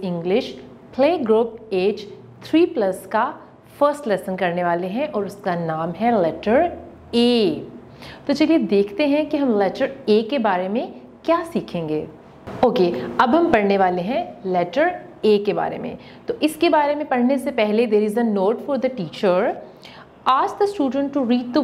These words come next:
words which are beginning with the letter A। तो क्या आप जानते हैं कि अल्फ़ाबेट में सबसे पहला लेटर कौन सा है?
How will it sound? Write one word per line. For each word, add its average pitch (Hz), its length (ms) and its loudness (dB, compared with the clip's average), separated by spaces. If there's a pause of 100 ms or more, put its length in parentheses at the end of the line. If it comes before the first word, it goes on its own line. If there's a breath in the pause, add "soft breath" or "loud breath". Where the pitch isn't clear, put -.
(100)
words 202 400 2
which 208 160 -4 (120)
are 196 60 0 (140)
beginning 254 460 0
with 190 120 0
the 190 80 2 (120)
letter 226 340 0 (480)
A। 180 260 4 (640 loud breath)
तो 247 80 -2
क्या 269 140 2 (100)
आप 214 240 -2
जानते 175 400 -2
हैं 311 220 0
कि - 100 -2 (140)
अल्फ़ाबेट 254 520 0
में 285 80 -2
सबसे 247 380 -6
पहला 226 300 2
लेटर 226 440 0 (360)
कौन 196 260 2
सा 277 200 2
है? 311 220 2